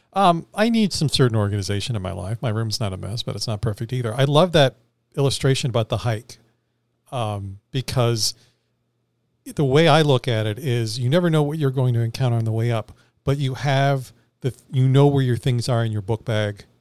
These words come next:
or your backpack or your belt or your kit. So you may not know exactly where it is at the moment's notice, but you know you have it. And just knowing you have that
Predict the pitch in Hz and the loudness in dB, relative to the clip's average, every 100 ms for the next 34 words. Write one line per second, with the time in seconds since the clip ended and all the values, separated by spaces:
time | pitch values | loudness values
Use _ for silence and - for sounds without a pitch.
0 | - 127 117 107 110 - 117 104 101 - | -8 -4 -2 -2 -2 -2 -2 -2 -6 -12
1 | _ _ _ 135 117 101 113 101 107 - | _ _ _ 0 0 2 0 0 -4 -12
2 | - _ _ _ 143 113 113 - 120 - | -12 _ _ _ -4 -4 -4 -4 -4 -6
3 | _ _ _ _ _ _ _ - 123 151 | _ _ _ _ _ _ _ 0 0 2
4 | 135 151 143 135 143 139 123 107 131 131 | 2 4 4 2 4 2 2 2 2 2
5 | - 131 123 120 123 117 117 110 113 117 | 0 0 2 2 0 -2 -2 -2 -2 -2
6 | - 202 - - 151 143 139 123 113 120 | 0 0 0 -2 0 0 2 2 0 0
7 | 110 - - - 127 120 160 - 143 143 | -2 -6 -14 -2 -2 0 -2 -2 0 2
8 | 165 143 113 143 131 123 120 110 | 2 0 0 0 0 0 -2 -4